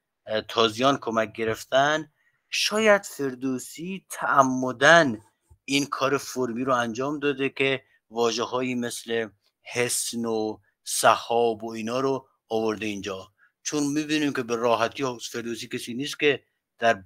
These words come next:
قید و بند قافیه و اینا باشه، کم بیاره واسه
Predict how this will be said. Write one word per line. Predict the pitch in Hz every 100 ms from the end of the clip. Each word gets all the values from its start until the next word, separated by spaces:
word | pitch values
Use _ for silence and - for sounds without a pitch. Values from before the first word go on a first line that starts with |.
| -
قید | 113 107
و | 110
بند | 113 113
قافیه | 107 - 107 98 107 107
و |
اینا | 107 110
باشه، | 104 107 110 95 95 - 107 95 107 -
کم | 120 123
بیاره | 113 110 104
واسه | 104 98 110 101